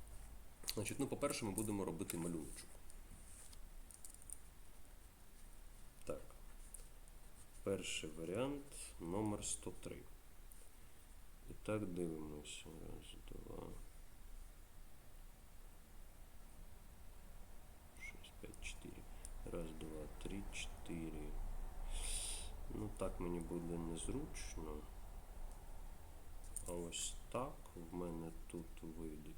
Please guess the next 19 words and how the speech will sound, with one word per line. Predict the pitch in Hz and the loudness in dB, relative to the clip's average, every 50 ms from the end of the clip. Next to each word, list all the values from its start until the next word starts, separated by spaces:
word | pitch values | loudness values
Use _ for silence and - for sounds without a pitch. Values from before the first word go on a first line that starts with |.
| - | 0
приблизно | - 85 82 80 80 82 80 78 78 - - 80 76 73 - - | 0 0 0 0 0 -2 -2 0 -2 -2 -2 -2 -2 -2 -2 -2
чотири. | - - - - - - - - 117 123 135 147 156 156 156 160 165 165 165 160 - - - - - - - - - - - - | -2 -2 -4 -4 -6 -6 -4 0 0 2 2 2 2 2 2 2 2 2 0 -2 -4 -4 -4 -2 -2 -2 -4 -4 -6 -6 -4 -4
І | 104 | -4
тут | 101 - - 123 120 - - | -4 0 0 0 0 0 0
приблизно | - - 90 82 82 82 92 95 - 90 87 | 0 2 2 2 4 4 4 4 4 2 2
чотири. | 85 - - 78 - - - - - - - | 2 0 -2 -2 -4 -4 -4 -4 -4 -4 -2
Да. | 90 90 87 - - - - - - - - - - - - - | 0 0 0 0 -2 -4 -6 -6 -6 -6 -4 -4 -4 -4 2 4
І | 139 | 8
так, | 131 151 - | 8 10 10
дивіться, | 120 123 110 85 - - - - | 10 10 10 8 6 4 2 2
значить, | 87 90 - - - | 2 2 2 2 2
що | - - - 156 | 4 8 10 10
я | 160 147 | 10 10
роблю? | 110 90 80 - - - - - - - - - - | 10 8 6 4 2 0 -2 -2 -4 -6 -6 -6 -4
Значить, | - - - - - - - - - | -4 -2 0 0 0 0 0 2 4
я | 104 135 160 156 | 6 8 8 10
роблю | 127 110 107 104 101 101 101 101 104 110 110 - - - - - - | 10 10 10 8 8 8 6 8 8 6 6 2 0 -2 -2 0 2
внутрішній | 95 95 104 123 123 - - 120 113 113 - - - 107 104 104 | 4 6 6 6 6 4 4 4 4 4 2 2 4 4 4 4
трикутник. | - - - 98 95 - - 87 82 - - - | 4 2 2 2 2 4 4 2 4 2 0 -2